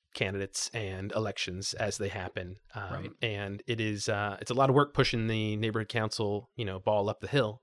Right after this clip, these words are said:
Speaker 2: Mm-hmm.
Speaker 1: uh, thirteen times, as you said. Um, so to have one kind of unified date,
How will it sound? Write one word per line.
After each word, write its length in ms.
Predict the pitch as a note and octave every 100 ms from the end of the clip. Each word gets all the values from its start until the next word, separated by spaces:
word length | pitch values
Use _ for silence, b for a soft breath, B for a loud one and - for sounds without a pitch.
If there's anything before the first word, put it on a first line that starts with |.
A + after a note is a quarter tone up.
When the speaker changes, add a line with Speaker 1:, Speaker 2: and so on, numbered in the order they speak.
| -
Speaker 2:
Mm-hmm. 260 | B2 A2+
Speaker 1:
uh, 160 | G#2+ G2+
thirteen 380 | - A2 - A2+
times, 340 | A#2 A#2 G2
as 140 | G#2 G2
you 60 |
said. 340 | F#2 F#2+ F#2+ - _
Um, 240 | - G2 F#2
so 120 | -
to 60 | A#2
have 200 | A#2+ A2+
one 220 | B2 B2+
kind 180 | - A#2
of 80 | A2
unified 640 | D3+ D3 C#3 A#2+ B2 A2+
date, 360 | F#3 G3 F3